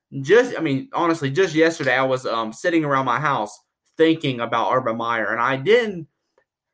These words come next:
my main thoughts that came to my head was,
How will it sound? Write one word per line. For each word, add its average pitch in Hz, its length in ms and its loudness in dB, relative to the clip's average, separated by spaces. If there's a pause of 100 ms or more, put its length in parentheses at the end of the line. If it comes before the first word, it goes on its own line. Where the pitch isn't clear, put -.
(520)
my 180 180 0
main 214 460 -2
thoughts 156 400 0
that - 160 -14
came 165 180 -2
to 156 60 -2
my 135 160 0
head 135 260 0
was, 104 440 -6